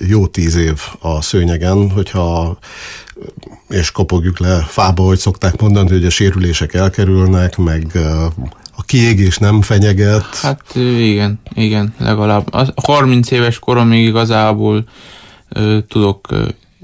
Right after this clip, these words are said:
Speaker 2: tehát élsportot, ö, tudok, tehát tudok birkózni élsport szinten, aztán utána meglátjuk igazából, mert tényleg ez, ez nagyon hamar ki tud égetni, ez a birkózás.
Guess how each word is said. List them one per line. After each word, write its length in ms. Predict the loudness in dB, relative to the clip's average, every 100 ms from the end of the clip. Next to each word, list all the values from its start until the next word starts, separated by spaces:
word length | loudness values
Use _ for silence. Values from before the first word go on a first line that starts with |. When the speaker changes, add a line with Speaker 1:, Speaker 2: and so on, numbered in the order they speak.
| -20 -18 -16 -4
Speaker 2:
tehát 220 | -2 0
élsportot, 920 | 0 0 -2 -2 -2 0 -2 -4 -4
ö, 180 | -2 -2 -4 -8 -16 -20 _ -18 -10
tudok, 380 | -2 0 0 0
tehát 200 | -2 -2
tudok 280 | 0 2 2
birkózni 760 | 0 0 0 0 2 2 2 -2 _ -4
élsport 720 | -2 0 -2 -2 -2 -2 -6
szinten, 460 | -2 0 2 2 2
aztán 560 | 0 -2 0 2 2
utána 600 | 0 0 0 2 2 2
meglátjuk 580 | 0 -2 0 0 -2 -2
igazából, 440 | 0 0 0 0
mert 160 | 0 -2
tényleg 340 | -2 -2 -4 -8 -14 -14 -4
ez, 340 | -2 0 -4 -4
ez 220 | -2 -2 -2
nagyon 280 | 0 2 4
hamar 240 | 4 2
ki 120 | 0
tud 180 | 0 0
égetni, 440 | 2 0 0 0
ez 140 | 2 2
a 220 | 0 -2 -2
birkózás. 920 | 0 0 0 0 0 -2 -6 -12